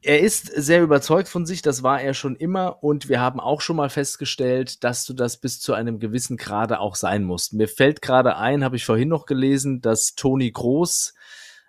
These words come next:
eine Laudatio mehr oder weniger auf Florian Wirtz gehalten hat, der jetzt, äh, Deutschlands Fußballer des Jahres, äh, geworden ist und hat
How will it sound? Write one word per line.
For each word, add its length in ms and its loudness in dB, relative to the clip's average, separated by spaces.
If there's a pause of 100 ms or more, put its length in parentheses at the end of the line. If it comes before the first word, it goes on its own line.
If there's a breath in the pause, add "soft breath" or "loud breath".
(120)
eine 560 4
Laudatio 720 6
mehr 220 4
oder 180 4
weniger 300 0
auf 120 -4
Florian 520 0
Wirtz 420 0 (100)
gehalten 500 -4
hat, 320 -2
der 280 -4
jetzt, 320 -6
äh, 160 -4
Deutschlands 340 -4
Fußballer 460 -2
des 180 -6
Jahres, 540 -2
äh, 140 -4
geworden 440 -2
ist 380 -4
und 220 -6
hat 280 -2